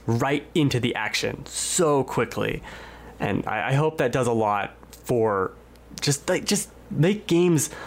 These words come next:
fun again, you know? Let's not have these two-hour loading screens for nonsense. I'm tired of it.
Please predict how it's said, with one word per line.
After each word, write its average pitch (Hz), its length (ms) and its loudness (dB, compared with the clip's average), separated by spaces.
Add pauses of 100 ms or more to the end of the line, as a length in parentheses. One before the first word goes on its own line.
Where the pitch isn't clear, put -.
(120)
fun - 340 0
again, 90 460 0
you 95 120 0
know? 123 260 2
Let's 135 220 0
not 165 120 2
have 151 180 0
these 143 160 0
two-hour 139 500 2
loading 123 300 2
screens 92 580 0 (380)
for 117 120 0
nonsense. 110 580 0
I'm 104 80 -2
tired 123 360 -2
of 95 140 0
it. - 180 -6